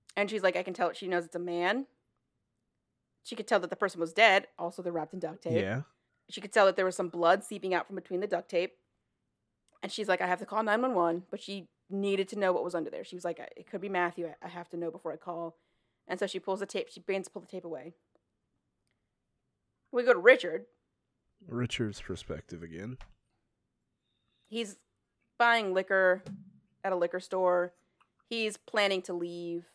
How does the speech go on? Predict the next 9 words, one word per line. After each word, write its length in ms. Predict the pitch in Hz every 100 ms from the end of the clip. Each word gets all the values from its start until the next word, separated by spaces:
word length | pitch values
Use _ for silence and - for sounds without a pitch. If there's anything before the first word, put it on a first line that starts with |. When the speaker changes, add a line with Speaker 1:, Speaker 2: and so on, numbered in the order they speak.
| _ _ _ -
Speaker 1:
Um, 480 | 151 101 85 - - - - _ _ _ _ _ _ - -
he's 160 | 240 190
like, 120 | 170
"I'm 100 | 175
just 100 | 170
gonna 120 | 156
fucking 280 | 165 170 170
skip 220 | - -
town." 540 | - 202 196 185 180